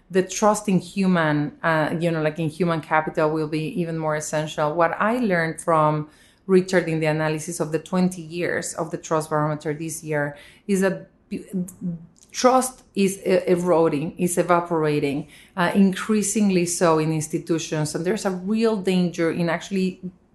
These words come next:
distrusting and questioning systems, capitalism, democracy, um, not only governments and media, which are already happen, uh, you know, like, happened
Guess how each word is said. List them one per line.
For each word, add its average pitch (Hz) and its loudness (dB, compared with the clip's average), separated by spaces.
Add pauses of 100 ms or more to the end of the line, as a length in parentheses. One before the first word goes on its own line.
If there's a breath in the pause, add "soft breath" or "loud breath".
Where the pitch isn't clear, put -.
(260)
distrusting 240 2
and 156 0
questioning 269 0
systems, - -6 (340 soft breath)
capitalism, 175 -2 (100)
democracy, 190 2 (280 soft breath)
um, 165 4
not 185 6
only 180 4
governments 180 2
and 165 -4
media, 180 2
which 156 -4
are 165 4
already 165 0
happen, 175 -4
uh, 165 -4
you 165 0
know, 147 0
like, 151 -2
happened 170 -2